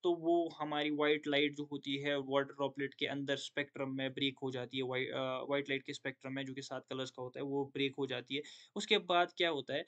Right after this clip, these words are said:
कि जैसे ही ये break हुआ उसके बाद total इन-, दूसरे स-, इस rainbow spherical होता है तो एक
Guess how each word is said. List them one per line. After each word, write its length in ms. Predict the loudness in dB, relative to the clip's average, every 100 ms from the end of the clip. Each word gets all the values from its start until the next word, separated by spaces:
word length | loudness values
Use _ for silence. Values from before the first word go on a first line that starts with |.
| -10 _
कि 60 | 0
जैसे 320 | 4 4 4
ही 60 | -2
ये 160 | 0
break 320 | 2 6 6 6 _
हुआ 220 | 2 2 0 -20 _
उसके 300 | -6 0 0
बाद 380 | 2 2 2 0 _
total 320 | 2 4 -2
इन-, 160 | -4 0
दूसरे 260 | 2 2
स-, 100 | -2
इस 480 | -2 2 0 0 -8 _
rainbow 380 | 4 6 4 -2
spherical 480 | -2 2 4 4 2
होता 220 | 0 2 0
है 60 |
तो 200 | 0 -4 -4
एक 120 | -4